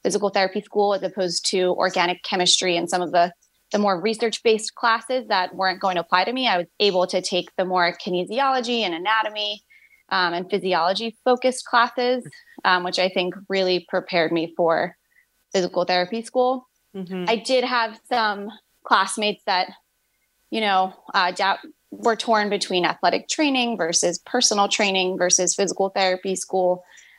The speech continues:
Speaker 1: where I saw they, they did have, um, they felt a little less prepared because they didn't go down the pre-medical route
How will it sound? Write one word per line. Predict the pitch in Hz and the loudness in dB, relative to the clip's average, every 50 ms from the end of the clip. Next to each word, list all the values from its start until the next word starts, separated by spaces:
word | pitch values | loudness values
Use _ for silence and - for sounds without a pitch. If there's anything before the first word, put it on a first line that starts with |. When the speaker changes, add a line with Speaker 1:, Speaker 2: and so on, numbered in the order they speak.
| _ _ | _ _
Speaker 1:
where | - 202 196 185 185 185 - | -6 -2 0 2 2 2 2
I | 185 185 | 0 0
saw | 190 - - 208 196 185 180 180 | -2 -2 0 2 2 2 2 0
they, | - 185 185 180 180 175 175 - - - | -2 -2 -2 -2 -4 -6 -8 -10 -14 -6
they | - 196 190 | -4 -2 -2
did | 180 180 196 190 | 0 0 0 0
have, | 190 185 180 175 180 175 165 - - - - | 0 0 2 2 2 0 -2 -10 -14 -4 0
um, | - 180 175 175 160 117 226 208 - _ _ _ _ _ _ _ _ _ _ _ _ _ _ _ _ _ - 240 | 0 2 2 0 -2 -4 -10 -14 -16 _ _ _ _ _ _ _ _ _ _ _ _ _ _ _ _ _ -2 -2
they | 226 | -2
felt | 226 226 226 202 196 196 - - - | 0 0 0 0 0 0 -4 -6 -4
a | - 208 | -4 -2
little | 190 196 185 180 185 185 | 0 0 2 2 2 2
less | 190 180 180 - | 2 0 0 -2
prepared | - - 190 180 - - 180 170 175 190 208 208 | -4 -6 -6 -4 -2 0 2 2 4 2 2 2
because | 202 175 - 190 170 | 0 0 0 -2 0
they | - 180 | 0 2
didn't | 175 185 175 175 - - - _ _ _ _ _ _ _ _ | 2 2 2 0 -2 -6 -10 _ _ _ _ _ _ _ _
go | - 202 196 | -2 0 0
down | 180 185 185 165 175 180 | 0 0 0 0 0 0
the | 185 175 170 | 0 -2 -4
pre-medical | - - - - 202 196 202 190 175 160 180 185 - - 208 202 196 196 196 180 165 196 | -4 -4 -2 0 0 0 0 0 2 2 0 -2 -2 -2 0 2 2 2 0 0 -2 -4
route | 190 175 - - 196 226 | -4 -2 0 2 0 0